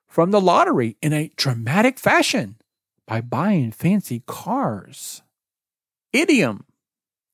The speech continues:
Your idiom today, out of the blue, meaning suddenly or abruptly. Example,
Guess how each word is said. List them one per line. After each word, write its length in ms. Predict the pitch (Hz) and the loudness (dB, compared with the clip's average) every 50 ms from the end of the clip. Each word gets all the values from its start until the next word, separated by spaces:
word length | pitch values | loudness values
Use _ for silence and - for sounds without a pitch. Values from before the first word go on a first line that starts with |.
| _ _ _ _ _ - | _ _ _ _ _ -2
Your 200 | - 175 185 - - | 0 0 0 0 0
idiom 360 | 233 262 359 330 359 330 262 | -2 0 2 2 2 0 -2
today, 600 | - - - 135 135 135 139 143 151 180 214 254 _ _ _ _ _ _ _ _ _ _ _ _ _ _ - | -2 -2 0 2 4 4 4 4 2 0 -2 -6 _ _ _ _ _ _ _ _ _ _ _ _ _ _ -2
out 160 | - 165 - | -2 -2 0
of 60 | 311 294 | 0 0
the 100 | 294 226 | 0 2
blue, 560 | 185 180 190 233 294 262 185 143 113 104 - _ _ _ _ _ _ _ _ _ _ _ _ _ _ _ _ _ _ _ - | 2 2 2 2 2 2 2 0 0 -4 -8 _ _ _ _ _ _ _ _ _ _ _ _ _ _ _ _ _ _ _ -2
meaning 500 | - 156 180 196 208 220 226 226 220 220 | 0 2 2 2 2 0 0 -2 -4 -6
suddenly 720 | - - - - 220 - 370 269 170 135 110 98 92 104 _ _ _ _ _ _ _ | -6 -4 0 2 2 2 2 0 0 0 0 -2 -6 -10 _ _ _ _ _ _ _
or 220 | - 139 123 135 - - | -12 -8 -6 -6 -6 -6
abruptly. 920 | 135 151 165 156 139 131 127 160 196 190 - 135 117 107 98 95 _ _ _ _ _ _ _ _ _ _ _ _ _ _ _ _ _ _ _ _ _ _ _ _ _ _ - | -8 -8 -8 -4 -4 0 2 2 0 0 0 -4 -4 -4 -8 -12 _ _ _ _ _ _ _ _ _ _ _ _ _ _ _ _ _ _ _ _ _ _ _ _ _ _ -4
Example, 720 | 254 262 226 - 339 392 381 226 - - 101 95 - _ | -4 -2 0 2 2 2 2 2 0 0 -4 -4 -6 _